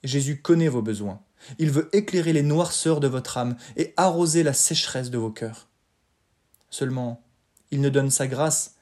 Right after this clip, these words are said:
et sa bénédiction qu'à ceux qui le lui demandent.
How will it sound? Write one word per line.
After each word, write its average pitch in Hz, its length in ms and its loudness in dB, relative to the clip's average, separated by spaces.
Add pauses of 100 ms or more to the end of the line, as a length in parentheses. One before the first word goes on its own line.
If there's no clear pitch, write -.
(140)
et 135 40 -6
sa 127 160 0
bénédiction 143 680 -2 (540)
qu'à 131 120 -6
ceux - 460 -4 (680)
qui - 140 -8
le 135 80 0
lui 135 160 -4
demandent. 135 540 -2